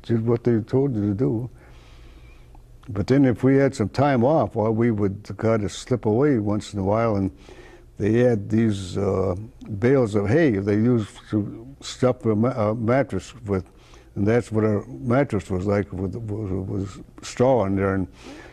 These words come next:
and you don't, if you put too much straw in there, it was a big bundle, and you couldn't, you had to put just enough in there to lay on, you know. And so, uh, I remember one time we was around there, and we,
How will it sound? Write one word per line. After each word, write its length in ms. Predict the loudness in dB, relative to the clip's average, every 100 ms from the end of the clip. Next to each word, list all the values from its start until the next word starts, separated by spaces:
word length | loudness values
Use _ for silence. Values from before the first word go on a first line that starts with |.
| -20 -14
and 160 | -6 0
you 120 | 4
don't, 340 | 4 2 0
if 160 | -6 0
you 100 | 2
put 260 | 2 0 2
too 160 | 2
much 200 | 4 2
straw 360 | 0 0 2 2
in 40 |
there, 200 | 2 2
it 40 | 2
was 160 | 0
a 60 | 0
big 420 | 0 0 0 0
bundle, 380 | 2 2 2 0
and 120 | -2 -2
you 100 | -2
couldn't, 420 | -2 -2 -4 -14 -20 -18 -14 -4
you 200 | 0 2
had 180 | 2
to 200 | 0 -6 -10 -4
put 180 | -2 0
just 320 | 0 0 2
enough 340 | 2 2 2
in 140 | 0 2
there 200 | 2 2
to 120 | 0
lay 260 | 2 2 2
on, 280 | 0 -2
you 60 | -2
know. 240 | -2 -4 -6 -14 -20 -20 -20 -20 -20 -20 -14
And 260 | -4 -4
so, 500 | 0 0 2 2 -2 -2
uh, 60 | 0
I 40 |
remember 360 | 2 2 2 2
one 240 | 2 0
time 300 | 2 0 2
we 120 | 2
was 220 | 2 0 -4 -8
around 420 | -2 0 0 0
there, 240 | 2 2 2
and 160 | 0
we, 200 | 0 0